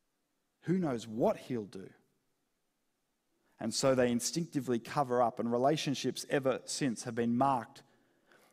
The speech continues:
by things to hide and things to fear. Inward shame and social strain, and then in walks God. They hide, verse ten.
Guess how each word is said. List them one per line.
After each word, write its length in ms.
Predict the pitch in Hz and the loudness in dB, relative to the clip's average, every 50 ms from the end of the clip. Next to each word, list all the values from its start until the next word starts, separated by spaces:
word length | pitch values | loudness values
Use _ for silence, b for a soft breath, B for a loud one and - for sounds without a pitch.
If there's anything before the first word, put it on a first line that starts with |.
| b b _ _ _ _ _ _ _ - | b b _ _ _ _ _ _ _ 0
by 120 | - 113 | 2 2
things 380 | 110 - - 160 170 185 151 - | 2 2 2 2 2 2 2 0
to 120 | - 170 143 | -2 -4 -4
hide 440 | 135 135 127 107 90 92 104 110 - _ _ b b b | -2 0 0 0 0 -4 -8 -12 -18 _ _ b b b
and 140 | b 110 104 | b -6 -4
things 320 | - - 131 123 120 - - | 0 2 2 2 2 0 -2
to 80 | - | -6
fear. 400 | 110 - - - 104 95 90 90 - _ _ _ _ _ _ _ _ _ _ _ _ _ _ _ _ _ _ _ _ _ _ _ b b b b b b b b | -8 -8 -8 -8 -8 -8 -8 -10 -14 _ _ _ _ _ _ _ _ _ _ _ _ _ _ _ _ _ _ _ _ _ _ _ b b b b b b b b
Inward 540 | - 175 196 196 185 170 156 143 127 - - - | 4 4 6 6 6 6 4 4 2 -2 -10 -6
shame 580 | - - - - 175 160 160 165 185 202 196 | -4 0 4 6 6 6 6 6 4 0 0
and 160 | 147 123 127 | 0 0 0
social 440 | 127 - - 175 175 160 - 180 160 | 0 2 2 2 4 4 4 2 2
strain, 640 | 139 - - - - 170 156 151 147 143 147 165 160 B B B B | 4 2 0 2 4 4 4 4 4 2 0 -4 -6 B B B B
and 140 | 139 151 | 4 6
then 100 | 156 156 | 6 6
in 180 | 160 170 185 190 | 6 6 6 6
walks 440 | 170 170 165 - - - - - - B B B B B B - - | 8 6 6 4 2 -2 -4 -4 -4 B B B B B B -6 0
God. 360 | - 123 110 98 85 - - - - _ _ _ _ _ _ _ _ _ _ _ _ _ _ _ _ _ _ _ _ _ _ _ _ _ _ _ _ _ - | 0 2 2 0 -2 -8 -14 -18 -20 _ _ _ _ _ _ _ _ _ _ _ _ _ _ _ _ _ _ _ _ _ _ _ _ _ _ _ _ _ 0
They 140 | 120 120 | 2 2
hide, 420 | 117 - - 147 151 151 143 135 127 | 2 4 6 8 10 10 10 8 6
verse 300 | 117 120 117 107 - - | 4 2 2 2 -2 -6
ten. 380 | - - 135 113 98 92 92 | -6 -4 -2 -2 -2 -2 -6